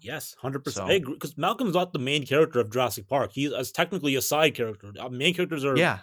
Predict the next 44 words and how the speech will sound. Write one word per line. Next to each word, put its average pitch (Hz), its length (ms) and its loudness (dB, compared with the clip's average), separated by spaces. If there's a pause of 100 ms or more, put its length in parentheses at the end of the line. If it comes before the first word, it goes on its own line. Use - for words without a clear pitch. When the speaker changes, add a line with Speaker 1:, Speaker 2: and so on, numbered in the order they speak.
Speaker 1:
Alan 143 240 2
Grant, 123 340 -2
technically. 101 380 -8
He's 139 140 -2
the 123 60 -4
main 120 160 -4
character. 120 440 -6 (440)
And 123 140 -6
the - 40 -14
kids. 135 260 -2
Speaker 2:
Yeah, 131 140 2
ab-, 113 260 -4
absolutely. 113 720 -2
Yeah. 113 240 -6 (240)
Speaker 1:
But 175 160 -6 (100)
I 269 140 2
think 277 180 -2
I'm 247 140 2
gonna 220 120 2
Speaker 2:
So - 60 -4
Speaker 1:
start 165 220 4
looking 165 340 0
at - 160 0
The 147 80 2
Lost 131 400 2
World 123 480 2
as 107 380 -4
a 113 180 -4
side 143 460 0 (160)
off 110 240 -2
story. 147 500 0
I've 131 140 -2
started, 180 320 -2
'cause - 160 -8
I, 139 180 0
like 147 220 -4
you 131 40 -8
said, 139 300 2
I've 135 220 -4
looked 131 260 -2
at 127 140 0
J 123 180 2
P 107 220 -14
three 143 400 -4